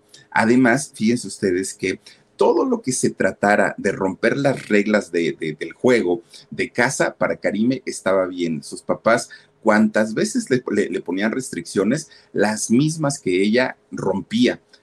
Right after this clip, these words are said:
"No te vas de fiesta", pues se escapaba por, por la ventana de su cuarto y se iba de fiesta, se iba de parranda. "No tomes", y se ponía unas borracheras.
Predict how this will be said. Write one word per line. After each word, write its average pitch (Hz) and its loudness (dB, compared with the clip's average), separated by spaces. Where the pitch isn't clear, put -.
"No 147 2
te 151 2
vas 139 2
de 131 2
fiesta", 127 0
pues 92 -6
se 90 -6
escapaba 113 0
por, - -6
por 82 -14
la 82 -2
ventana 87 0
de 180 0
su 90 -10
cuarto 143 0
y 117 -4
se 98 0
iba 110 4
de 104 2
fiesta, 92 -8
se 98 -6
iba 113 2
de 113 -2
parranda. 87 -4
"No 104 0
tomes", 160 0
y - -16
se - -12
ponía 95 -2
unas 139 2
borracheras. 98 -2